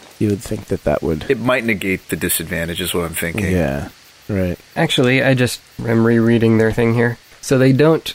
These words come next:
Speaker 3: attack and vanish immediately. So instead they attack and withdraw to the edge of your light and then disappear.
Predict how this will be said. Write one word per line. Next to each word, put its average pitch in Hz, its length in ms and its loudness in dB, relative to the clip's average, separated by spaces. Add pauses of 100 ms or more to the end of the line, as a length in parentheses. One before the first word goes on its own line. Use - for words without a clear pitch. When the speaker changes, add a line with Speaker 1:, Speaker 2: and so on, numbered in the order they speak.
Speaker 3:
attack 135 400 0
and 120 160 4
vanish 120 340 2
immediately. 131 640 4 (220)
So 120 120 0
instead 117 320 2
they 120 120 6
attack 147 480 -2 (160)
and 117 380 4 (120)
withdraw 113 760 2 (120)
to 120 80 2
the 117 140 2
edge 113 200 4
of 107 140 0
your 107 340 4 (120)
light 113 320 0 (120)
and 113 140 2
then 107 140 4
disappear. 123 520 -2